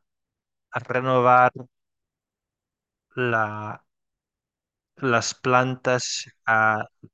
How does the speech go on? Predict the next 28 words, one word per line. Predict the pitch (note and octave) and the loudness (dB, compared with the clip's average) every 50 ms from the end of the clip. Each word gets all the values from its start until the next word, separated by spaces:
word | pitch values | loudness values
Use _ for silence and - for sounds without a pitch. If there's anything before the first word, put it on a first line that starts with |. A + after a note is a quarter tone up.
| _ _ _ _ _ _ _ _ _ _ _ _ _ _ _ _ _ _ _ _ _ _ - - _ | _ _ _ _ _ _ _ _ _ _ _ _ _ _ _ _ _ _ _ _ _ _ -20 -20 _
todo | _ C3 B2+ B2 C3 | _ -6 -2 0 2
lo | B2 B2 | 2 2
que | - - B2 | 0 -2 -4
tiene | - B2+ A#2+ B2 A#2+ | -4 -4 -4 -4 -2
que | - A#2+ | -2 -2
ver | A2 A2+ A#2 A2+ A2 A2 - _ | 0 0 0 0 -2 -4 -8 _
con | - - A#2 A2+ A2 A2 G#2+ G#2+ G#2+ G#2 G#2 G#2 G#2+ - _ _ _ _ | -6 -4 -2 -2 -2 -2 -4 -6 -6 -8 -8 -10 -12 -16 _ _ _ _
vegetación | A#2+ A2+ A#2+ A#2+ - - A#2+ - A#2 A2 - - - B2+ B2+ B2+ B2+ A#2+ | -8 -4 -4 -4 -2 -4 -2 -2 -2 -4 -4 -4 -2 -2 -2 -2 -4 -6
que | - - A#2 | -8 -8 -8
se | - - - A#2+ A2 | -8 -6 -4 0 2
ha | A2 A2 | 2 2
removido. | G#2+ A2 G#2+ G#2 G#2+ G#2 G2+ G#2+ G#2+ G2+ G2+ G2+ G2+ F#2+ F#2+ | 0 0 -4 -4 -4 -6 -4 -6 -6 -4 -4 -4 -6 -6 -8
Si | - - - A#2+ - | -10 -8 -8 -6 -2
quiere | - C3 B2+ B2+ | -2 -2 -2 0
comentar, | - B2 A#2+ A#2 A2+ - B2+ B2 B2 | -2 -2 -2 -2 0 0 0 0 2
Michael, | B2 B2 B2 - B2+ | 0 -2 -2 -2 -6
sobre | - - C3 A#2 A#2+ B2 | -6 -4 -4 -2 -2 -2
eso. | B2+ - - C#3 C#3 - _ _ _ _ _ _ _ | -2 -2 -6 -8 -8 -8 _ _ _ _ _ _ _
Lo | - B2+ A#2+ | -6 -4 -2
que | D3 | -2
usted | C3 - - D#3+ D3+ | -4 0 0 0 0
comenta | - - D3+ C3+ B2+ C3 C#3 C#3 - D3 C#3 | 0 0 -2 0 2 0 -2 0 0 0 0
es | A#2+ A#2+ B2 A#2 - - - - _ _ _ _ _ _ _ _ - | 0 -2 -4 -4 -6 -8 -10 -14 _ _ _ _ _ _ _ _ -14
cierto. | - - A#2 A2 G#2+ A#2 - - D3+ D#3 D3 - _ _ _ _ _ _ - - - - _ _ _ _ _ _ _ _ _ _ _ _ _ _ _ - | -8 -4 -2 -2 -2 -4 -4 -4 -4 -4 -4 -8 _ _ _ _ _ _ -20 -20 -20 -20 _ _ _ _ _ _ _ _ _ _ _ _ _ _ _ -10
Y | B2 A#2 A2+ G#2+ G#2+ G#2+ A2 G#2+ A2+ A2+ - _ _ _ _ _ _ _ | -8 -6 -6 -6 -6 -6 -8 -10 -12 -16 -20 _ _ _ _ _ _ _
vamos | - C3+ B2+ A2+ A#2 A#2 - B2 | -4 -2 0 0 0 -2 -4 -6
a | - | -4
comen-, | - A#2 A2+ A2 A2 - | -2 0 0 0 -2 -4